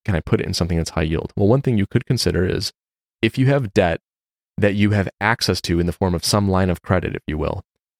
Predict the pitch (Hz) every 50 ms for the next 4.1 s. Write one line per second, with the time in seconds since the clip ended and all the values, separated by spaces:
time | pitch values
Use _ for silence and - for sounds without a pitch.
0 | _ - - 98 101 104 101 104 - - - 165 165 143 127 - - 117 107 101
1 | 95 92 107 - 98 92 - 95 87 87 87 90 - - - 92 85 92 87 85
2 | 85 82 82 - - 90 85 80 82 82 - - _ _ _ - 107 101 - -
3 | 90 85 - _ - 120 123 135 135 127 - 107 123 123 120 - - - 117 120
4 | 117